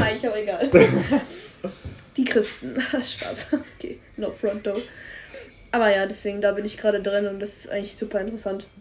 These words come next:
Speaker 2: Mhm.
Speaker 1: Komischerweise, obwohl ich nichts mit Religion am Hupa-, Hup-, Hut habe. What the fuck?
Speaker 2: Ja, aber es war trotzdem nice, wenn man sich für sowas begeistern kann. Ich bin mal echt gespannt, ob ich irgendwie nochmal ins Lesefieber kommen sollte.
Speaker 1: Ja, ich weiß auch nicht, irgendwie,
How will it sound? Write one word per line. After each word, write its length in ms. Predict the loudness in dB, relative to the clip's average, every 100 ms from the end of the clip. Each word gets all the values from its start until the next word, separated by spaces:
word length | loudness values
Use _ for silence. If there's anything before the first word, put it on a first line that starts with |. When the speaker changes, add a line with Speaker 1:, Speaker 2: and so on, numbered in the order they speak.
| -12
Speaker 2:
Mhm. 160 | -6 -2
Speaker 1:
Komischerweise, 600 | 0 0 2 2 2 -4 -6
obwohl 260 | -8 -2 0
ich 80 |
nichts 240 | 0 -2 -4
mit 120 | -4
Religion 260 | -2 0 0
am 100 | 0 0
Hupa-, 320 | 4 4 2 0
Hup-, 160 | 2 2 0 2
Hut 220 | 6 6 2
habe. 260 | -2 -2 -4
What 100 | -10
the 60 | -12
fuck? 180 | -8 -8 -10 -20 -20 -14 -6
Speaker 2:
Ja, 140 | -2
aber 100 | -2
es 120 | -6
war 60 | -14
trotzdem 300 | -14 -6 -4
nice, 280 | -2 -4 -8 -20 -16
wenn 100 | -8
man 100 | -8 -8 -16 -16
sich 200 | -10 -8
für 180 | -6 -2
sowas 300 | 0 0 0
begeistern 460 | 0 0 0 -4 -4
kann. 200 | -6 -8 -14 -20 -20 -20 -12
Ich 80 | -4
bin 100 | 0
mal 100 | 0
echt 100 | -2
gespannt, 320 | -4 0 0
ob 160 | 0
ich 140 | -4 -6
irgendwie 420 | -4 -2 -2 -4 -10 -20 -16 -8
nochmal 320 | -6 -4 -4
ins 340 | -4 -8 -14 -18 -12
Lesefieber 640 | -6 -4 -4 -8 -8 -6 -6
kommen 300 | -6 -8 -4
sollte. 380 | -4 -6 -8 -10 -14 -20 -20 -20 -6
Speaker 1:
Ja, 340 | -2 2 2 0
ich 300 | -4 -8 -6
weiß 160 | -4 -2
auch 100 | 0
nicht, 240 | -2 -2
irgendwie, 460 | -8 -4 -2 0 -2